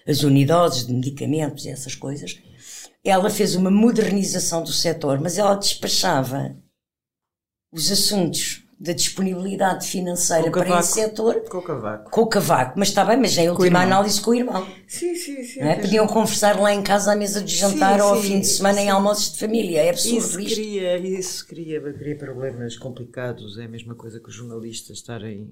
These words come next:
Speaker 2: a escrever sobre o seu irmão ou o seu primo. É a mesma coisa. Habitualmente os jornalistas não o fazem, não
Speaker 1: É
Speaker 2: é?
Speaker 1: por isso que a primeira vez que aqui falámos sobre isto, eu disse, quer dizer, que há regras básicas no jornalismo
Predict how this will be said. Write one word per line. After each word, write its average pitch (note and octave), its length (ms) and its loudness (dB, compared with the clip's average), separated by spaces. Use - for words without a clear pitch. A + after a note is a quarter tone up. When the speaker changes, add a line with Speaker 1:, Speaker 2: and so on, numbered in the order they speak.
Speaker 2:
a - 40 -16
escrever - 520 -14
sobre - 280 -18
o - 20 -16
seu A#2+ 180 -14
irmão G#2+ 360 -14
ou G2 60 -14
o G2+ 40 -16
seu A2+ 180 -14
primo. G#2+ 760 -16
É - 80 -20
a - 20 -16
mesma C#3+ 220 -12
coisa. F3 340 -4
Habitualmente C3 480 -10
os B2 40 -10
jornalistas C#3 400 -6
não C#3 140 -6
o B2+ 60 -12
fazem, G#2+ 420 -12
não G2 100 0
Speaker 1:
É - 20 6
Speaker 2:
é? - 60 2
Speaker 1:
por E3 120 -2
isso F#3 120 -2
que F3 100 -2
a - 20 -2
primeira F3 340 0
vez D#3 180 -2
que D3+ 120 -8
aqui C#3+ 160 -8
falámos C#3 440 -2
sobre A2+ 220 -6
isto, A2 320 -12
eu D#3+ 160 -2
disse, E3+ 260 -2
quer D3+ 80 -2
dizer, C#3+ 180 0
que - 120 -2
há D#3 40 4
regras C3 640 -4
básicas C#3+ 640 2
no D3 120 -2
jornalismo B2+ 840 -4